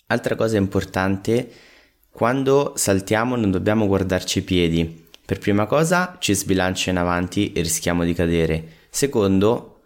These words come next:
guardandoci i piedi rompiamo quella che è la linea naturale del collo. Quindi quando poi riceviamo l'impatto che si va a distribuire un po' su tutto il corpo, andiamo a sollecitare fortemente la prima vertebra e questo pure a lungo andare potrebbe dare dei fastidi.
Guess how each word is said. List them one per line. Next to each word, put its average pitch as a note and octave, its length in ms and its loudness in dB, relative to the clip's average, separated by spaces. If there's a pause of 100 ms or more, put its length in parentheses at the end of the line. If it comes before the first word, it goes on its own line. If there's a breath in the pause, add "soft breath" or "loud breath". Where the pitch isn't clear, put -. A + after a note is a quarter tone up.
(220 soft breath)
guardandoci A2 600 0
i - 20 -6
piedi G2 680 0
rompiamo G#2+ 580 0
quella G#2 220 0
che G2+ 100 -2
è - 20 2
la F#2+ 100 2
linea A#2 300 0
naturale F#2+ 880 0
del - 240 -2
collo. E2+ 560 0 (400 loud breath)
Quindi F#2+ 480 2
quando A2 460 -2
poi F#2 540 0
riceviamo G2+ 500 0
l'impatto F#2 1080 -2
che - 120 -8
si E2 160 -4
va F2+ 80 4
a F#2 40 4
distribuire F#2 640 0
un F2+ 100 -2
po' G2 160 0
su G2 100 -12
tutto - 240 -6
il G#2+ 120 -2
corpo, F#2 600 -2 (720 loud breath)
andiamo B2 300 2
a - 20 2
sollecitare A2 640 0
fortemente G#2+ 640 -2
la G2+ 100 4
prima F#2+ 300 0
vertebra F2+ 600 -2
e - 120 -6
questo A#2+ 320 0
pure A2 240 2
a - 20 4
lungo G2 300 2
andare F#2+ 400 2
potrebbe F#2+ 400 -2
dare F2 300 0
dei E2+ 100 0
fastidi. D#2+ 640 0